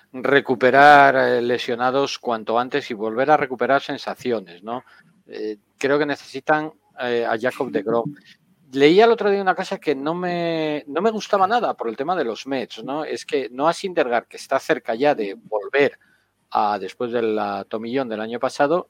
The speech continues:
que lo van a incorporar como relevista, no como, como abridor. Pues no sé yo si están los Mets como para perder un brazo como el de Thor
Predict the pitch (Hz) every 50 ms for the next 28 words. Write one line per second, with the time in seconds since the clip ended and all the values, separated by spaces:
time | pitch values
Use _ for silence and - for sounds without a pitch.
0 | _ _ - - 117 110 107 120 147 160 175 170 - 165 135 - 135 127 143 151
1 | - - 160 151 139 113 120 104 98 104 104 131 165 151 - - - - - -
2 | - - 294 285 285 - _ _ _ _ _ _ _ - 117 117 127 151 165 160
3 | - - 156 131 123 120 117 113 110 107 104 101 95 92 92 92 - _ - -
4 | 120 113 113 110 107 107 107 107 104 110 107 101 95 - _ _ _ - - -
5 | - - - - _ _ _ _ - 95 95 98 123 151 - - 233 226 208 165
6 | 165 143 - 151 139 135 127 117 135 131 127 131 - - - - - 120 113 113
7 | - 117 113 113 113 - 117 110 107 123 127 127 123 113 110 120 123 123 - 123
8 | 107 - 110 107 107 104 104 101 104 101 _ - 113 113 107 95 92